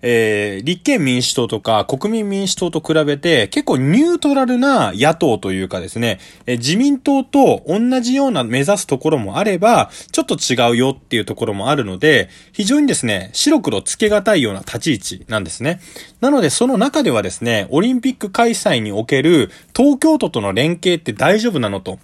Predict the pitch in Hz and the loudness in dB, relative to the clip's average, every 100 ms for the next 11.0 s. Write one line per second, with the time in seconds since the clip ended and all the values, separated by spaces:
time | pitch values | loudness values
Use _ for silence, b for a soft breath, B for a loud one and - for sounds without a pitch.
0 | - 156 117 151 147 - 233 240 196 214 | -4 -2 0 -2 -2 0 2 2 4 4
1 | 147 B B B 120 113 107 101 101 98 | 4 B B B -2 0 0 -2 -4 -4
2 | - 180 196 226 220 226 - - 139 139 | -2 -2 0 -2 0 -2 -2 -4 -2 -2
3 | 123 - 135 180 214 208 190 208 208 190 | -2 0 0 2 0 -2 -4 -4 -4 0
4 | 180 175 185 180 101 110 139 98 B B | 0 0 0 -4 -4 0 2 0 B B
5 | - 269 359 320 156 120 - 175 185 233 | -2 0 0 -2 -2 -4 0 -2 0 -2
6 | 226 240 220 123 110 - - 349 294 160 | -2 -2 -2 -2 -2 0 2 2 0 -4
7 | 110 - 104 90 - 107 95 95 92 - | -4 -4 -6 -4 -4 -2 -4 -6 -12 0
8 | 143 101 B B - 202 - 311 311 311 | 0 0 B B -6 -4 0 2 2 2
9 | 262 - b _ 143 208 285 285 302 - | 0 -4 b _ 0 2 2 2 0 2
10 | 139 107 - 220 - 160 104 - 104 95 | -2 0 0 0 0 -4 -4 -6 -6 -6